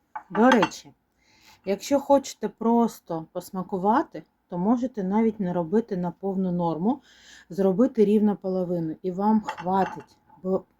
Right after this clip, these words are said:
насправді дуже ситний такий фондан, його одного в-, хватить, щоб наїстись більше чим. Ну, якщо вам не потрібно багато.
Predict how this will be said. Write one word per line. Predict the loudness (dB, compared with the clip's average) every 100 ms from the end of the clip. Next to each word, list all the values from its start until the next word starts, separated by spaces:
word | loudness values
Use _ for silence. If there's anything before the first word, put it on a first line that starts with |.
| _
насправді | -4 -4 -2 0 2 2
дуже | -2 0 0 0 -8
ситний | -10 -6 -6 -8 -16
такий | -16 -20 -14 -16 -16 _ _ _ _ _ _ -6
фондан, | -4 0 2 4 2 -2 _ _ _ -20 -6
його | -2 0 0 0 -2
одного | -2 -2 0 0 0 -4 _ _ _ _
в-, | -18 -20 _ _
хватить, | -8 -2 0 -2 -10
щоб | -12 -6
наїстись | -2 0 -2 -4 -16 -16 _ _ _ _ _ _
більше | -4 -2 -2 -8
чим. | -10 -10 -12 -12 -16 _ _ _ _ _ _ _
Ну, | 0
якщо | 2 2 0 0
вам | 2 0
не | -2
потрібно | -6 -8 -6 -4 -6
багато. | -8 -10 -12 -14